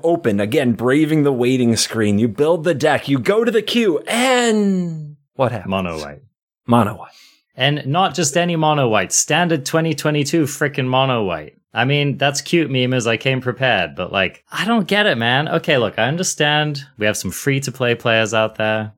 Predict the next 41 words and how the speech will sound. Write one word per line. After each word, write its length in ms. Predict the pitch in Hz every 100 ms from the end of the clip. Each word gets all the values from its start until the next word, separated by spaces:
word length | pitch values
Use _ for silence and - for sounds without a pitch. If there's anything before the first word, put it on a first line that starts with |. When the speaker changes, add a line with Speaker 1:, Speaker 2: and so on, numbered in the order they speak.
| -
Speaker 2:
Totally 460 | - 113 143 151
get 260 | 143 131 127
it, 260 | 139 139 120
you 60 |
know? 400 | 113 123 127 127
Wild 400 | - 98 117 131
cards 360 | - 123 117 104
aren't 260 | 110 117 104 _ _
in 140 | - 107
absolute 560 | 110 113 - 110 110
abundance 840 | 98 92 98 110 113 117 - - -
like 200 | 98 -
they 120 | 101
are 220 | 87 101
for 120 | -
people 280 | 92 101 98
like 220 | 92 87
Covert 340 | - 92 95 85
Go 140 | 98
Blue 320 | 85 87 90 -
and 100 | 92
myself. 540 | 87 82 - 107 131 - 110
But 140 | 143
I'm 160 | 180 190
just 300 | 214 - -
like, 280 | 233 147
what 280 | 117 143 226
motivates? 1080 | - 120 127 165 202 127 95 82 78 - -
What 220 | 113 208
motivates 640 | 190 156 175 151 117 92 -
people, 440 | - 85 85 76
Covert 380 | - 87 82 80
Go 100 | 90
Blue? 180 | 80 82
'Cause 140 | 98
I'll 100 | 120
tell 180 | 135 190
you 120 | 170
what, 240 | 151 131 82
man, 280 | 80 85
like, 380 | 95 95 90 -